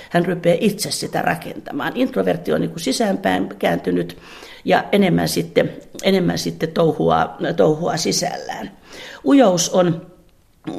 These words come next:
ujous tarkoittaa ensireaktiota uudessa yllättävässä tilanteessa, ei mitään muuta.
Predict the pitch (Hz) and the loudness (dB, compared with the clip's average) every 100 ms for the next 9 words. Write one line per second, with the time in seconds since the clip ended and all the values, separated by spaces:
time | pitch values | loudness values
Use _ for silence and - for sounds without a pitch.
0 | 156 175 233 240 214 - 190 185 180 165 | -4 -2 2 4 4 2 0 0 2 0
1 | 160 - 160 156 - - - - - - | 0 0 2 0 -4 -18 -20 -20 -14 -2
2 | - 254 - 175 190 165 - - 160 110 | 4 4 4 2 2 2 -2 -4 -2 -2
3 | - 147 - - 135 - - - - - | -2 -6 -6 -2 0 0 -2 -2 -4 -2
4 | 180 160 165 - 160 - - - - - | 0 2 0 -6 -6 -6 -4 -2 -2 -4
5 | - - 170 - - - - 196 190 185 | -8 -10 -8 -8 -10 -8 0 2 2 0
6 | - 170 160 170 - | 0 0 -2 -4 -12